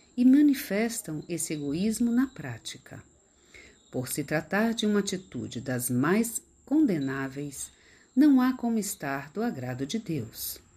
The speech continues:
Assim, cada um precisa saber se está sendo amado por Deus ou não. É algo extremamente simples. Para mim, nada vai a contento.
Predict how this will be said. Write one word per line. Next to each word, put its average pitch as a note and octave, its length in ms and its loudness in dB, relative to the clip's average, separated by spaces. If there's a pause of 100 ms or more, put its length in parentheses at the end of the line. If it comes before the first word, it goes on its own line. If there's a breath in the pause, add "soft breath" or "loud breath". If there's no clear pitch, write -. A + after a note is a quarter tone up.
(560 soft breath)
Assim, E3 540 0 (420 soft breath)
cada A3 320 2
um F#3 200 2
precisa B3+ 680 0
saber C#3+ 520 -4 (480 soft breath)
se - 120 0
está D#4+ 260 2
sendo B3 480 6
amado C3+ 440 -2
por C3 220 -10
Deus F3 640 -4
ou D#4+ 180 0
não. D#3 300 2 (1040 soft breath)
É C#4 120 6
algo A3+ 280 2
extremamente G3 800 0
simples. F#3 880 -4 (920 soft breath)
Para C3 220 -2
mim, F3+ 440 2 (520 soft breath)
nada C#4+ 500 4
vai D#3+ 400 -2
a D#3 60 -4
contento. F3 720 -6